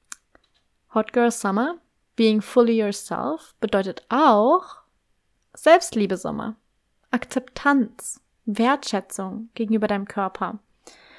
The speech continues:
Dich und deinen Körper so anzunehmen und zu akzeptieren und dankbar für ihn zu sein. Denn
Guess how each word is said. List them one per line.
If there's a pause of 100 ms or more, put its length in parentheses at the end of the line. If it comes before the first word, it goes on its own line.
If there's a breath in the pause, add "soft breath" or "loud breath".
(720 loud breath)
Dich
und
deinen
Körper
so
anzunehmen
und
zu
akzeptieren
und (120)
dankbar
für
ihn
zu
sein. (1400 soft breath)
Denn